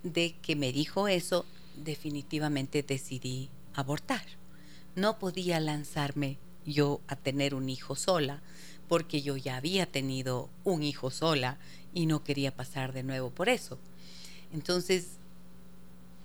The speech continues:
supongamos que no hubiera abortado esa madre, sino que este hijo venía al mundo. Ese rechazo inicial del padre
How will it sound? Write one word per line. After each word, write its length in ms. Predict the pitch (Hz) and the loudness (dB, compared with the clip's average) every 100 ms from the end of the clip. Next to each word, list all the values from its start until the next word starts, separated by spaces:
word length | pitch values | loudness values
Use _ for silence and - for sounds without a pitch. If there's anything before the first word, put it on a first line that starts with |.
| - | -12
supongamos 680 | - - 180 185 185 196 190 | -6 -2 0 6 6 6 2
que 140 | - | 2
no 120 | 170 165 | 4 4
hubiera 240 | 156 156 | 4 4
abortado 440 | 143 143 - 143 135 | 4 2 4 4 4
esa 180 | - 131 | 2 2
madre, 420 | 127 123 - - - | 2 0 -8 -10 -6
sino 340 | - 160 147 | 2 4 4
que 120 | - | 2
este 220 | 139 - | 0 2
hijo 260 | 143 139 147 | 0 0 -2
venía 340 | 143 139 135 | 2 4 4
al 80 | 131 | 2
mundo. 280 | 135 135 127 - - - - - - - - | 0 0 -2 -6 -12 -12 -12 -12 -12 -6 6
Ese 320 | 214 214 196 | 6 8 4
rechazo 560 | 170 165 - 165 165 180 | 4 2 4 2 4 2
inicial 640 | 165 170 - - 170 185 | 4 2 2 6 6 6
del 220 | 175 165 | 4 4
padre 520 | 160 131 127 123 127 | 4 4 4 2 -6